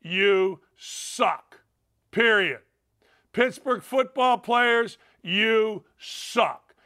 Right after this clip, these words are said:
You suck, you get beat bad, and now you're whining because, well, our, our coach was mean to us. Well, quit sucking. Like, people get mad at me.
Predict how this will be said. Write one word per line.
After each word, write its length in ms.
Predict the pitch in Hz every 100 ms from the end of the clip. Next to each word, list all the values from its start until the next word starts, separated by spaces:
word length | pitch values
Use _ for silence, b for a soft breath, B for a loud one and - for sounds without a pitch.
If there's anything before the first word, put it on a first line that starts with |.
| b
You 220 | - 180 156
suck, 720 | - - 240 269 311 - _ _
you 220 | - 196 165
get 260 | 180 151
beat 300 | 185 165 -
bad, 420 | 214 254 254 262 b b 180
and 180 | 180
now 460 | 208 269 240 214 - _ -
you're 180 | 262
whining 540 | 277 277 269 285 254 294
because, 500 | 285 370 277 285 _ b -
well, 260 | 285 240 - _
our, 220 | 247 202 _
our 160 | 262 277
coach 420 | - 427 392 -
was 160 | 330 285 381
mean 240 | 415 392
to 180 | 403 302
us. 360 | 277 240 165 117 _ _ _ _ 143
Well, 200 | 170 208
quit 280 | - 220 -
sucking. 480 | 247 202 - - _ _ _ _ _ _ _ _ _ _ _ _ _ _ _ _ _ _ b _
Like, 300 | 196 202 -
people 300 | 285 320 302
get 200 | 269 240
mad 280 | 262 262 240
at 100 | 214
me. 260 | 247 151